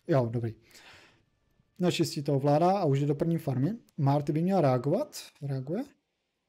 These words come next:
A nepřesouvá své jednotky, to vypadá, že nechá panou obě dvě farmy jen tak pro radost. A jednotky nechává klidné. Jen si pak meni možná půjdou tam, aby porazili, ale s-,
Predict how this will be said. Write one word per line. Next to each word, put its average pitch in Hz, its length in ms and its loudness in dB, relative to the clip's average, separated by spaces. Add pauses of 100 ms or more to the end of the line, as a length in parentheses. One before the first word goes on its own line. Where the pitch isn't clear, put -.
(1400)
A 190 200 2
nepřesouvá 202 580 2
své 143 180 2
jednotky, 135 340 0
to 160 80 -2
vypadá, 156 240 2
že 156 100 0
nechá 165 260 0
panou 170 280 -2
obě 175 160 0
dvě 214 140 -2
farmy 175 360 -2
jen 175 120 -2
tak 202 160 -6
pro 156 200 0
radost. 139 420 -4 (1400)
A 143 60 -2
jednotky 147 320 -2
nechává 175 320 0
klidné. 151 380 -2 (340)
Jen 170 140 -2
si 175 140 0
pak 131 200 -2
meni 135 200 2
možná 131 260 0
půjdou 160 300 0
tam, 131 220 -2
aby 135 180 -2
porazili, 139 540 -2
ale 127 180 -2
s-, - 160 -12